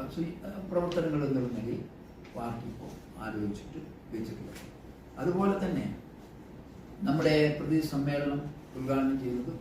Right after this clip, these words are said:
പി വി മെമ്പർ കെ വിജയരാഘവനാണ്. പങ്കെടുക്കുന്നവരുടെ പേര് ഇതിനകത്ത് പറഞ്ഞിട്ടുണ്ട്.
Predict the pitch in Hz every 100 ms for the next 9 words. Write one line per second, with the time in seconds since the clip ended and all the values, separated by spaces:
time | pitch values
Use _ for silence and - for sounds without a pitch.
0 | - - - - 135 131 123 120 117 117
1 | - 113 113 110 120 117 113 110 113 117
2 | 101 - 120 123 120 120 117 117 101 117
3 | 120 113 110 107 104 104 101 202 208 202